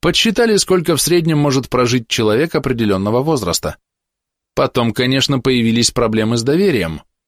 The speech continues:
Чем страховая будет платить по предъявленному полису? Нужна какая-то структура, которая гарантирует наличие резервов, чтобы оплатить возникшие страховые случаи.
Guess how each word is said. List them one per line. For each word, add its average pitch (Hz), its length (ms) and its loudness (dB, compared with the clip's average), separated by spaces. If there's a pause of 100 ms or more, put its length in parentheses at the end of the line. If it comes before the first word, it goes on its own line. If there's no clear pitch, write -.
(340)
Чем 208 200 0
страховая 127 540 0
будет 143 260 0
платить 113 380 0
по 147 80 0
предъявленному 110 720 0
полису? 90 480 -2 (800)
Нужна 120 360 0
какая-то 120 440 0
структура, 143 540 -2
которая 107 340 0
гарантирует 110 560 2
наличие 117 440 0
резервов, 101 520 0 (200)
чтобы 127 280 0
оплатить 113 380 0
возникшие 175 560 2
страховые 123 520 0
случаи. 104 540 -4